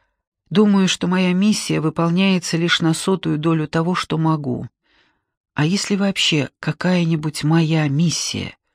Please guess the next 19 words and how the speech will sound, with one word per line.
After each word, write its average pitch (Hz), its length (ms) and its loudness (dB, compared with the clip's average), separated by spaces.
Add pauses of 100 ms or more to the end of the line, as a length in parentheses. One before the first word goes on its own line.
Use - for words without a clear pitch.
(380)
Если 180 380 2
есть, 202 680 2 (360)
то 151 100 -6
почему 175 400 0
столько 170 460 -4
кочек? - 680 -4 (480)
Кто 254 240 4
написал 196 520 0
там 180 260 0
такой 180 320 0
неудачный, 175 840 2
сумбурный 175 680 0
сценарий? 139 720 -2 (500)
Почему 202 360 2
концы 160 340 -2
с - 80 -6
концами 160 460 -4
не 156 140 -2
сходятся? - 640 -6